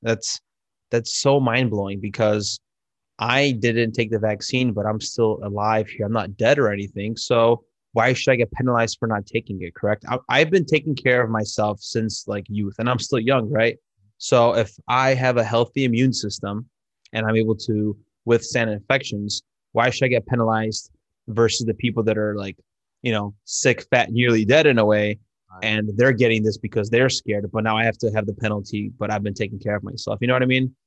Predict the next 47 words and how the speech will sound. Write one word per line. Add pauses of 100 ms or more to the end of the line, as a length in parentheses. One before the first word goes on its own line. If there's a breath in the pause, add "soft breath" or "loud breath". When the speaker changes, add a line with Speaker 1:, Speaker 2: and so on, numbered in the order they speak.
Speaker 1:
It's
like
Speaker 2:
Yeah.
Speaker 1:
this
double-edged
sword.
I
mean, (320)
of
course,
this
is
a
very
opinionated
piece, (600)
and
I, (200)
I'm
swinging
towards,
you
know, (320)
that
we
shouldn't, (120)
um, (680)
we
shouldn't
take
away
the
rights
of
people
that
didn't
take
it
because
I
don't,
I
didn't
personally
take
it.